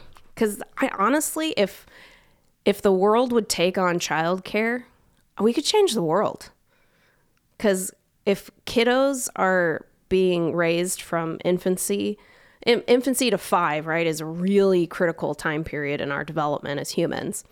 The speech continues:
And if we could get that right for kids, that could change th-, the world.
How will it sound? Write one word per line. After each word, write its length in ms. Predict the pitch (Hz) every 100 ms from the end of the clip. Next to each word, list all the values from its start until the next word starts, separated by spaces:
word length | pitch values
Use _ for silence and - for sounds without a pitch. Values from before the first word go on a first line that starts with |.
| _ - - _
And 160 | - 180
if 160 | 175 -
we 100 | 185
could 240 | - 220 _ -
get 260 | 165 165
that 180 | 151 131
right 540 | 143 120 143 254 - - - _ _ _ _ _
for 140 | - -
kids, 580 | - 147 196 247 - - _ _ _ _ _ _ _ - -
that 340 | 175 180 -
could 380 | - 466 339 190 _ -
change 460 | 180 180 190 180
th-, 120 | - - _ _ _ _ _ _ _ _ _ _ _
the 100 | 196
world. 480 | 180 202 220 - -